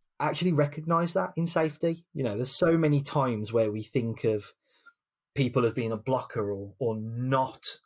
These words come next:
having the same passion for safety as we do. Well, yeah, they may not have as much passion as, for the law or compliance, but for their people, uh, I doubt there's many people out there that don't share that. So in terms of when it comes to, you know, how do you just change that perception? Well,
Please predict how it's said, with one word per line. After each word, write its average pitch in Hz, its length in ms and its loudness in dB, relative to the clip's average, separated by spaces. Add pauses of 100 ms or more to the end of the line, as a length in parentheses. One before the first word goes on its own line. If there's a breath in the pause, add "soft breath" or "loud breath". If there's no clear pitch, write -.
(160)
having 120 300 -4
the 113 80 -6
same 123 340 -4
passion 120 400 -6
for 139 80 -6
safety 123 420 -2
as 127 140 -6
we 135 180 -4
do. 160 280 0 (720 loud breath)
Well, - 160 -12 (440)
yeah, 151 160 2
they 101 100 -4
may 156 140 0
not 139 140 0
have 123 240 -2
as 123 100 -12 (100)
much 139 220 -6
passion 139 300 -2
as, 113 80 -4 (100)
for 135 80 -6
the 117 80 4
law 113 460 2
or 110 200 2
compliance, - 920 -4 (280)
but - 240 0
for 151 80 0
their 120 160 4
people, 165 640 -4 (160)
uh, - 360 -12
I - 20 0
doubt 170 340 2
there's 135 120 0
many 139 280 2
people 123 360 -4
out 120 160 -6
there 113 120 -6
that 110 260 -10
don't 110 300 -2
share 113 400 -2
that. 135 240 -2 (560 loud breath)
So 147 320 2 (400)
in 156 140 4
terms 180 260 4
of 156 80 4
when 143 120 2
it - 80 -8
comes 139 300 2
to, 123 280 2
you 123 100 -4
know, 92 100 -6
how 143 160 0
do 143 80 4
you 123 80 0
just 135 160 -2
change 127 220 0
that 127 180 0
perception? - 800 -2
Well, 156 320 4